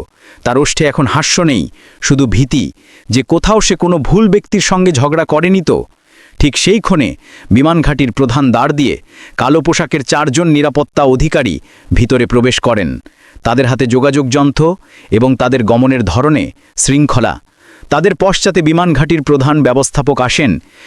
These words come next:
যিনি বিহব্বল হয়ে সরাসরি প্রিয়ার দিকে অগ্রসর হন। প্রধান ব্যবস্থাপক বিহব্বলতায় বিহব্বলতায় বলেন, "ম্যাডাম, আমরা অত্যন্ত দুঃখিত।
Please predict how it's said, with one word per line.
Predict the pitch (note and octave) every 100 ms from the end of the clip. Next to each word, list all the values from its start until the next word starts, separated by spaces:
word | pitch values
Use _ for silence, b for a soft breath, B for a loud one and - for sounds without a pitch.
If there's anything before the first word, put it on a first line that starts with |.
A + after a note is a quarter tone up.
| B
যিনি | A#2 D#3+
বিহব্বল | D3 D#3+ D3 F3 D#3 F3
হয়ে | A#2+ B2+ D#2 b b b b
সরাসরি | - E3 F#3+ A3 G#3+
প্রিয়ার | E3 F3+ F3 D3+
দিকে | D#3+ D#3+
অগ্রসর | C3+ B2+ D3+ E3+ C3+
হন। | A#2+ E2 C2 b b b b -
প্রধান | C3+ C#3+ D3
ব্যবস্থাপক | C3+ D3 - D#3+ D3 A2 - b b G2
বিহব্বলতায় | A#2+ C#3+ A#2+ C#3+ C3+ D3
বিহব্বলতায় | B2 A#2 B2 A2 C3 B2+ A#2+
বলেন, | C#3+ C#3 F2 B B B B
"ম্যাডাম, | C3 E3+ F3+ G2 B B
আমরা | C3 D#3
অত্যন্ত | E3 D#3+ G3 F3+
দুঃখিত। | D3+ D3+ - F#3+ A2+